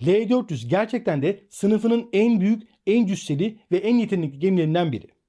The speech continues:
Ve başlangıçta istediğimiz o mütevazı platformdan çok çok daha farklı.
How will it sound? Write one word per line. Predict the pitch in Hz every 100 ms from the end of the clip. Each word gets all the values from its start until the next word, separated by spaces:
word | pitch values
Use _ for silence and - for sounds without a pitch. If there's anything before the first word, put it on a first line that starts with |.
| -
Ve | 208 202
başlangıçta | 180 180 226 226 226 -
istediğimiz | 233 190 - 220 220 240 214
o | 226 185
mütevazı | 185 208 202 214 208
platformdan | 214 185 - 156 143 226 - -
çok | 311 220
çok | 240 233
daha | 185 185
farklı. | - 90 -